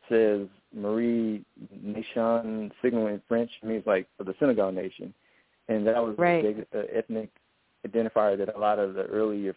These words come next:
Speaker 1: French recorders used to denote Africans of that nation. So it's kind of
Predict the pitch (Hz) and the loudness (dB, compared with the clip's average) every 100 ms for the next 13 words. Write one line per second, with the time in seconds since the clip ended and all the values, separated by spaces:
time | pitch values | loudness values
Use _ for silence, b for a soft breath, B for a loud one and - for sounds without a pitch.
0 | - 113 - 98 - 110 107 107 101 _ | -6 -8 -8 -10 -2 0 0 -2 -8 _
1 | _ 104 110 123 127 - _ - - 107 | _ -20 -16 -14 -14 -16 _ -18 -6 0
2 | 110 107 - _ _ _ _ _ _ _ | 2 2 0 _ _ _ _ _ _ _
3 | 113 110 - 110 101 101 98 90 98 120 | 2 2 -2 -8 -8 -8 -10 -4 -2 -2
4 | 156 160 - _ _ _ _ - 120 117 | -8 -10 -14 _ _ _ _ 0 4 4
5 | 110 107 110 _ _ _ _ _ _ _ | 4 0 -10 _ _ _ _ _ _ _
6 | _ - 170 123 | _ -4 0 0